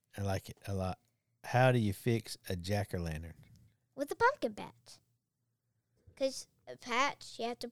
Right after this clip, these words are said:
Speaker 2: patch up the hole.
Speaker 1: Yeah.
Speaker 2: And it's pumpkin. I love jokes. Do you have any, uh, good jokes before we sign out?
Speaker 1: Why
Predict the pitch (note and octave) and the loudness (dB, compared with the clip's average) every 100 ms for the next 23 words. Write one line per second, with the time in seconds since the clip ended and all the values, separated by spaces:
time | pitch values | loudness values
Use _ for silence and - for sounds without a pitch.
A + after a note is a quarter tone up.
0 | _ - B3 C4 - - - A#3+ B3+ - | _ -2 0 0 -2 -8 -8 -6 -6 -6
1 | G#3+ A3+ C#4 F#3+ - _ _ _ _ _ | -4 0 0 0 -6 _ _ _ _ _
2 | _ A2+ A#2 - - B3+ A#3 - A#3 C4 | _ -4 -4 -8 -8 -4 -4 -4 -6 0
3 | C#4+ C#4+ C#4+ _ _ _ _ _ C#4+ B3+ | 0 0 -4 _ _ _ _ _ -2 0
4 | G3+ G3+ G3 F#3+ - F#3 - - _ _ | -2 -4 -6 -6 -6 -8 -8 -16 _ _
5 | C4+ D#4 F4 G4 G4 F#4 F#4 F#4 F4+ F4+ | 0 4 4 4 0 0 -2 -2 0 0
6 | F4 F#4 F4+ - E4+ F4 F4 E4+ F4 E4+ | 2 2 0 -4 -2 2 2 2 0 2
7 | F4 F4+ - _ _ _ _ _ _ _ | 2 2 0 _ _ _ _ _ _ _
8 | _ _ _ - A#2+ B2+ G#2+ F#2 | _ _ _ 6 8 10 8 4